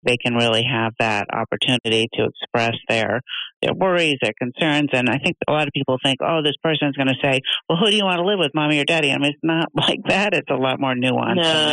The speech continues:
Speaker 1: that. But there really are some ways in which really beautifully done, I've seen mental health
Speaker 2: Mm.
Speaker 1: professionals bring the children's voice into the mediation or negotiation.
Speaker 2: Oh, beautiful. That's beautiful. Yeah.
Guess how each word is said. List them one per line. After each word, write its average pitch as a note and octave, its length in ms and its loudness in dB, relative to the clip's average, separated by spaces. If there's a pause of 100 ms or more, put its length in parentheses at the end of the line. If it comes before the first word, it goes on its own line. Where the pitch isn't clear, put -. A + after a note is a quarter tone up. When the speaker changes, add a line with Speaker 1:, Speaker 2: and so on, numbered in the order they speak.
Speaker 1:
that. - 220 -10
But A#2+ 140 -4 (100)
there C#3 100 4
really C3+ 320 2
are A#2+ 420 0 (240)
some A#2+ 160 2
ways B2 320 2
in B2 120 -2
which A#2 280 0
really A#2 420 0
beautifully D3 600 0
done, A#2+ 480 0 (320)
I've A#2+ 160 -2 (100)
seen A#2 340 2
mental B2 200 2
health F#3 140 2
Speaker 2:
Mm. F3+ 180 2
Speaker 1:
professionals E3+ 400 0
bring C3 320 2
the A#2 120 2
children's A#2+ 400 2
voice A#2 300 2
into A#2+ 320 -2
the A#2+ 380 0
mediation A2+ 680 0
or A2 300 0
negotiation. A2+ 1040 0 (240)
Speaker 2:
Oh, F#3+ 260 2
beautiful. D3 720 0 (160)
That's F3 260 0
beautiful. C#3+ 640 0 (580)
Yeah. D4 320 2